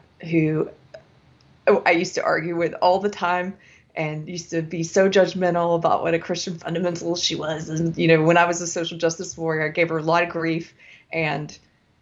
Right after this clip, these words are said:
I'm very grateful for her. She, uh,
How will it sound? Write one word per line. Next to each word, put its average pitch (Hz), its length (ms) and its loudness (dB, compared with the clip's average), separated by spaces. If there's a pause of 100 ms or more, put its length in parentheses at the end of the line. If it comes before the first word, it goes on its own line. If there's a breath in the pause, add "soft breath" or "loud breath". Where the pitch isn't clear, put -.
(640)
I'm 175 220 -2
very 214 240 4
grateful 196 320 0
for 180 160 -8
her. 156 220 -4
She, 202 320 -8 (580)
uh, 165 280 2